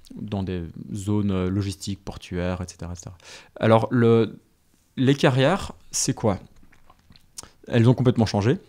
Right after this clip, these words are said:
avec toute cette histoire. Euh, une carrière en mille neuf cents, une carrière en mille huit cent cinquante, une carrière en mille huit cent cinquante, une carrière aujourd'hui, ça n'a vraiment rien à voir. En fait, on peut,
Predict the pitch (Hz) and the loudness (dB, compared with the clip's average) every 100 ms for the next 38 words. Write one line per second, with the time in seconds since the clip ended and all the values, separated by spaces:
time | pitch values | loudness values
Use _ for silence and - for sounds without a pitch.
0 | - - 107 107 - 113 - - 156 170 | -14 -6 -4 -4 -6 -12 -8 -2 0 -2
1 | - _ - 110 104 101 98 107 117 117 | -6 _ -4 0 0 0 0 2 2 4
2 | 120 113 113 117 110 - 123 127 113 110 | 4 6 6 4 2 0 2 2 2 2
3 | 113 113 110 107 - 110 117 110 117 117 | 2 2 0 -2 -4 -6 -8 -6 -4 -4
4 | 113 107 110 107 107 107 107 110 104 110 | -6 -6 -4 -2 -4 -8 -10 -12 -8 -8
5 | - 98 101 110 110 98 - 98 123 107 | -8 -10 -8 -8 -8 -12 -10 -2 -2 0
6 | 123 107 120 127 120 107 | 0 2 0 -2 -6 -6